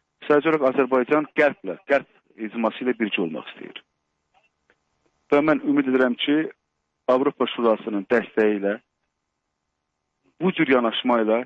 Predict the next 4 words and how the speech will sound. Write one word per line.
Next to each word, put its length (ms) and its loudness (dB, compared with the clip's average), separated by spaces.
biz 220 -2
irəliyə 360 2
gedəcəyik. 380 -16
Və 100 4